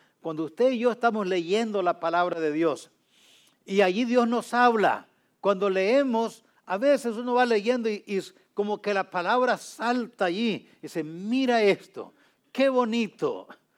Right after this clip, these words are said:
qué hermoso esto". Y se le queda a uno en la mente, le llega al corazón y se, y se emociona leyendo eso. ¿Quién lo hizo? Ese fue Dios dándonos su gracia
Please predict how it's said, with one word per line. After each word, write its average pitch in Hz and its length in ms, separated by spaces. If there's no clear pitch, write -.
qué 240 300
hermoso 202 680
esto". - 540
Y 220 140
se 196 160
le 185 220
queda 254 260
a 220 60
uno 233 180
en 214 80
la 196 80
mente, 175 460
le 156 160
llega 240 280
al 220 120
corazón 165 680
y 196 180
se, 190 300
y 233 140
se - 120
emociona 226 720
leyendo 208 540
eso. 156 500
¿Quién 254 320
lo 226 160
hizo? 202 300
Ese 160 180
fue 156 220
Dios 156 220
dándonos 139 420
su 131 180
gracia - 580